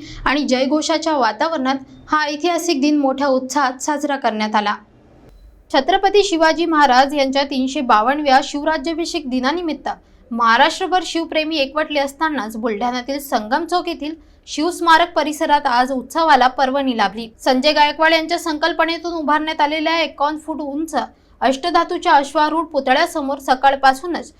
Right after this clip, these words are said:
शिवभक्तांनी गर्दी केली. या भव्य दिव्य पुतळ्याचे पूजन आणि दुग्धाभिषेक आमदार संजय गायकवाड यांच्या पत्नी पूजा गायकवाड यांच्या हस्ते पार पडले.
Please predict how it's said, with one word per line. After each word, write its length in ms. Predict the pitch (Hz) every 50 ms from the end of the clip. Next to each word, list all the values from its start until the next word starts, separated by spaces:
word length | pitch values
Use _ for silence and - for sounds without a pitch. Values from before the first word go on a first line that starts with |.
| _ _ _ _
शिवभक्तांनी 680 | - 320 349 302 349 339 349 - 349 339 339 339 339 302
गर्दी 280 | 311 294 254 220 254
केली. 320 | 262 - 269 226 202 226 226 - _ _ _ -
या 80 | 269 269
भव्य 300 | 240 262 254 240 302 330
दिव्य 240 | 294 349 349 349 359
पुतळ्याचे 540 | 349 359 339 269 311 302 311 320 320 339 339
पूजन 380 | 330 320 302 262 302 320 330
आणि 200 | 330 302 302 320
दुग्धाभिषेक 760 | 285 294 277 233 226 285 302 277 302 294 - 311 302 320 311
आमदार 300 | 285 269 269 262 269 277
संजय 360 | 285 - 294 262 262 269 269
गायकवाड 460 | 269 277 262 240 254 269 269 285 277 285
यांच्या 340 | 277 262 262 262 - 285
पत्नी 420 | 277 269 254 233 233 - 294 302 311 - - _ _ _ _ -
पूजा 260 | 269 262 - 330 349
गायकवाड 420 | 349 330 330 339 339 339 330 330
यांच्या 240 | 330 320 302 339 330
हस्ते 320 | 311 285 - - - 269
पार 260 | 269 269 - 247 233 233
पडले. 320 | - 233 220 226 233 233